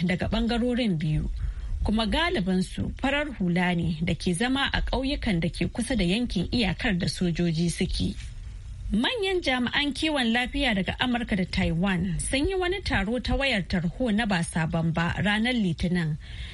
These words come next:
don tattaunawa akan yadda za su yi aiki tare don yakar annobar cutar coronavirus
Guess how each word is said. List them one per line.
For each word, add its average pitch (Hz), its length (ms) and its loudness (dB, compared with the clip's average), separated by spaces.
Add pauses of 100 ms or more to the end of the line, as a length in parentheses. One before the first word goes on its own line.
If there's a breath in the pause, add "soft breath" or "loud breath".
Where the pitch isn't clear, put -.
(140 loud breath)
don 269 220 0
tattaunawa 202 920 2
akan 214 260 2
yadda 247 280 0
za 247 180 0
su - 160 -2
yi 196 120 2
aiki 180 480 -2
tare 165 540 0
don 262 240 0
yakar 226 420 0
annobar 180 480 0
cutar - 380 -2
coronavirus 170 960 0